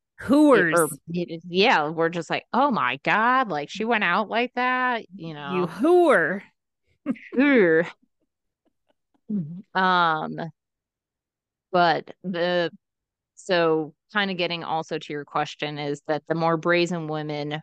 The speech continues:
Speaker 2: wore also thick eyeshadow. So if,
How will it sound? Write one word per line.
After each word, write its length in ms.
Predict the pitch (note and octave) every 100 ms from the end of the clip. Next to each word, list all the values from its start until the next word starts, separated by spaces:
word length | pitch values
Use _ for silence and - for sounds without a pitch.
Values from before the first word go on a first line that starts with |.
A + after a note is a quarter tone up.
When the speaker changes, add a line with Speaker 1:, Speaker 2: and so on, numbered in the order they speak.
| _
Speaker 2:
wore 400 | D#3+ D#3 D3 C#3+ -
also 340 | D3 - C#3+ -
thick 180 | D3+ - -
eyeshadow. 760 | C#3 - - - - D#2+ E2+ - _ _ _ _
So 400 | - D#3 D#3 -
if, 160 | - E3